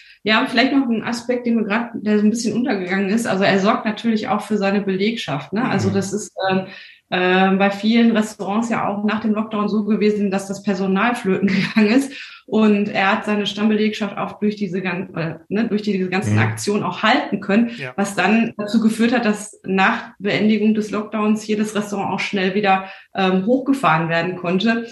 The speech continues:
Speaker 1: Viele andere Restaurants mussten ihren, ihren Start, äh, nach dem Lockdown auch wirklich weit in den späten
Speaker 3: Das
Speaker 1: Sommer
Speaker 3: stimmt.
Speaker 1: oder in den Herbst verlagern,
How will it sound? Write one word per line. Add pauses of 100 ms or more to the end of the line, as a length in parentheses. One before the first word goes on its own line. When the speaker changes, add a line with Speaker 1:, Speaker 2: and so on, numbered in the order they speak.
(140)
Speaker 1:
Viele
andere
Restaurants
mussten
ihren,
ihren
Start,
äh,
nach
dem
Lockdown
auch
wirklich
weit
in
den
späten
Speaker 3:
Das
Speaker 1:
Sommer
Speaker 3:
stimmt.
Speaker 1:
oder
in
den
Herbst
verlagern,